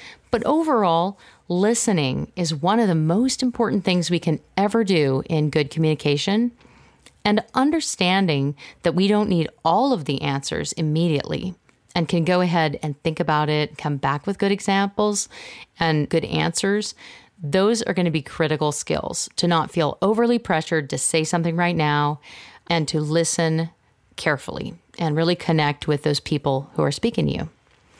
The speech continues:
Skill number five is strategic planning. Now, strategic planning is a phrase that may sound like a very complex and challenging process.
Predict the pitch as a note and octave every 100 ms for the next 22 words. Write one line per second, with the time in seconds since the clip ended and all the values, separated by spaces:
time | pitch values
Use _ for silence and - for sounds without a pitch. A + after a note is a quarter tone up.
0 | - - - - - - G#3+ G3+ F3 -
1 | A3+ D4 E4 - - _ G#3+ F#3 F3 -
2 | - - G#3 D3+ C#3+ D3 - A#3+ A#3+ F#3
3 | C3+ C#3 _ _ - - - - - A#3
4 | A#3 - C#4+ B3+ - E4+ F#4 - - -
5 | A3 G3 D#3+ C#3 C#3 - E3 E3+ - -
6 | B3 F#3 C#3 C#3+ D3 - G3 C4+ D#4+ -
7 | A#3+ G#3+ F#3+ D#3+ D3+ C#3 G3 A#3 A#3+ -
8 | F#3 F3 - E3 - - - D#3 D3+ -
9 | D3 D#3 D#3 D3 C#3+ - D3 C3 C3 -
10 | - -